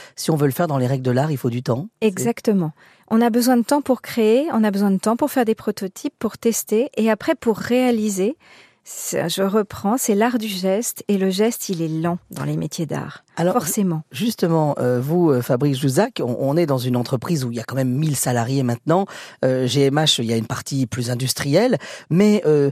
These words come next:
Speaker 1: dans cette partie où on travaille justement la fonte, où on coule ces éclairages un peu plus patrimoniaux,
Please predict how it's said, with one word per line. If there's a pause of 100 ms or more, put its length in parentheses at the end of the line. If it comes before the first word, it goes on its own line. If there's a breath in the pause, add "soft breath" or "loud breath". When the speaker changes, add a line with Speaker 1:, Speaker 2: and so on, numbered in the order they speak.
(280 loud breath)
Speaker 1:
dans
cette
partie
où
on
travaille
justement
la
fonte,
où
on
coule (180 loud breath)
ces
éclairages
un
peu
plus
patrimoniaux,